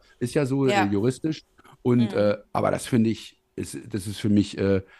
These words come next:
Speaker 1: Körperverletzung allerschlimmster Güte. Zu riskieren, dass dann Tiere auch verenden. Nee, also
Speaker 2: Ja,
Speaker 1: das muss man sagen,
Speaker 2: total.
Speaker 1: geht gar nicht.
Speaker 2: Bin ich total bei dir. Also wenn, dann bitte artgerecht und immer auch im Win-, im Sinne des Tieres und ansonsten halt nicht. Also da dürfen wir uns dann, finde ich, auch nicht aufspielen,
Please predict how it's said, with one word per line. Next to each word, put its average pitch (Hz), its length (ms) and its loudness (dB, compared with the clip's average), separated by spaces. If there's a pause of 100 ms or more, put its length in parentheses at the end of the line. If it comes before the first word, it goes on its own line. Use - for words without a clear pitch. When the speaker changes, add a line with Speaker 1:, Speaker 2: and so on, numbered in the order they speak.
(400)
Speaker 1:
Körperverletzung 110 720 4
allerschlimmster 147 800 -2
Güte. 110 440 -2 (420)
Zu - 160 0
riskieren, 143 680 0
dass 135 140 0
dann 123 140 0
Tiere 156 280 0
auch - 100 -2
verenden. 113 600 -2 (360)
Nee, 117 360 8
also 95 200 0
Speaker 2:
Ja, - 100 4
Speaker 1:
das - 240 -2
muss 104 220 -2
man 104 100 -4
sagen, 90 160 -4
Speaker 2:
total. - 120 2
Speaker 1:
geht - 80 -12
gar 82 180 0
nicht. 76 260 -10 (460)
Speaker 2:
Bin 240 120 -2
ich 247 100 0
total 214 360 2
bei 180 180 4
dir. 175 160 -2
Also 185 180 -4
wenn, 196 140 -2
dann 220 140 -4
bitte 208 380 -4 (360)
artgerecht 220 720 -2
und 196 160 -14
immer 208 240 -4
auch 190 120 -4
im 190 180 -12
Win-, 208 180 -4
im 196 140 -10
Sinne 220 240 -2
des 196 180 -10
Tieres 208 440 -8
und 190 200 -12
ansonsten 180 480 -12
halt 175 160 -12
nicht. - 400 -14
Also 175 180 -10
da 180 120 -6
dürfen 196 260 -10
wir 196 80 -4
uns 196 160 -10
dann, 190 120 -6
finde 196 180 -12
ich, - 100 -12
auch 190 100 -12
nicht 196 200 -12
aufspielen, 190 540 -8